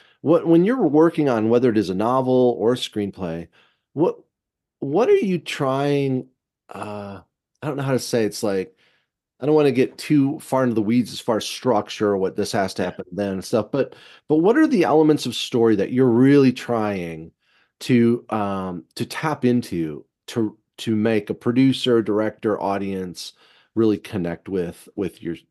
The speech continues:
Speaker 1: with your, what you're writing your story?
Speaker 2: I, I think of, I, I, I don't wanna use Hero's Journey because that's a whole different ball,
Speaker 1: Uh-huh.
Speaker 2: ballpark. That's a whole different thing, and,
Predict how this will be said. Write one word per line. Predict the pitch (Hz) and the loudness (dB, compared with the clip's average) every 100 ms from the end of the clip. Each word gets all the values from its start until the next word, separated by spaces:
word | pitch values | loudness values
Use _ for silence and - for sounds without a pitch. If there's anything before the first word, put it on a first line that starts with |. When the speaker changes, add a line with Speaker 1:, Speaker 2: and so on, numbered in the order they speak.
| - | -10
Speaker 1:
with | 95 85 85 | -10 -8 -8
your, | 82 | -6
what | 95 92 - | -4 -4 -4
you're | 82 | -6
writing | 80 78 73 | -6 -8 -10
your | |
story? | 71 - - - - _ _ _ _ - | -12 -12 -12 -14 -18 _ _ _ _ -8
Speaker 2:
I, | 113 135 | -2 -2
I | |
think | 135 190 202 | 0 2 2
of, | 165 113 107 - | 2 0 -4 -12
I, | 104 98 - - _ | -14 -12 -10 -12 _
I, | - 110 117 | -12 -6 0
I | |
don't | 120 143 | 2 4
wanna | 131 110 | 4 4
use | 98 92 113 117 107 | 0 2 2 2 2
Hero's | 98 92 82 | 0 0 -2
Journey | 73 87 82 | -4 -4 -4
because | 76 85 92 | -6 -6 -4
that's | 82 87 | -2 -4
a | 85 | -4
whole | 87 90 85 | -4 -2 -2
different | 80 78 65 | -6 -8 -4
ball, | 78 80 78 - _ _ | 0 2 0 -8 _ _
Speaker 1:
Uh-huh. | 110 101 80 | -2 0 0
Speaker 2:
ballpark. | - - _ _ - | -4 -8 _ _ -20
That's | 80 _ - | -20 _ -10
a | - | -4
whole | 90 78 | -2 -2
different | 82 80 71 | -4 -6 -6
thing, | 78 73 | -6 -6
and, | 67 | -10